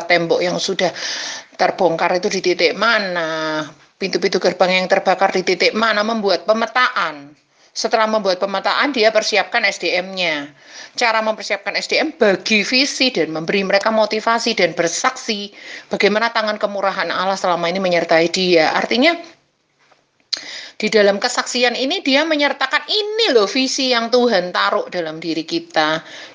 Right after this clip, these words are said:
Ini loh yang Tuhan ingin kita lakukan." Jadi, bukan semata-mata ambisi dari pemimpin. Ambisi itu jelek atau bagus, Bu Grace? Bagus selama ambisi itu ambisi surgawi.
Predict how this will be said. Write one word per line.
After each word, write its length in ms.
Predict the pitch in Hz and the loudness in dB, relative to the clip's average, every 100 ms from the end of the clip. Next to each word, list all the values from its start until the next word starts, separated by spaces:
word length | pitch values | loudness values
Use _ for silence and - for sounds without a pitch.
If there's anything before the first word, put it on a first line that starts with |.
| _ - | _ 2
Ini 320 | 320 349 370 | 4 6 6
loh 160 | 269 196 | 6 4
yang 240 | 180 175 | 2 -2
Tuhan 240 | 190 180 - | -4 -4 -6
ingin 320 | 185 175 170 | -6 -6 -6
kita 240 | 170 175 | 0 2
lakukan." 400 | 165 156 165 180 | 4 2 0 0
Jadi, 320 | 185 262 349 - - - - | 2 4 4 2 -12 -14 -6
bukan 320 | 226 247 262 | 0 0 2
semata-mata 640 | 294 285 277 277 294 302 | 0 0 0 0 0 0
ambisi 400 | 302 262 190 240 | 0 -2 -4 -4
dari 240 | 208 180 185 | 0 0 2
pemimpin. 880 | 214 240 320 320 - 180 165 156 160 - _ _ _ _ _ - _ | 2 2 0 -2 0 0 0 -4 -10 -16 _ _ _ _ _ -20 _
Ambisi 320 | 220 185 190 | 0 2 2
itu 80 | 196 | 0
jelek 320 | 262 202 185 | 2 2 2
atau 160 | 190 196 | 2 0
bagus, 320 | 175 165 - | 0 -2 -8
Bu 80 | 147 | -6
Grace? 240 | 156 151 | -4 -6
Bagus 720 | - 180 170 170 - 233 - 208 | 0 4 4 2 2 2 2 2
selama 400 | 180 180 170 185 | 0 0 0 0
ambisi 320 | 175 165 170 | -2 0 0
itu 160 | 190 | 0
ambisi 400 | - 165 160 160 | 0 0 0 0
surgawi. 640 | 156 165 - 147 131 139 | 0 0 0 -2 -2 -12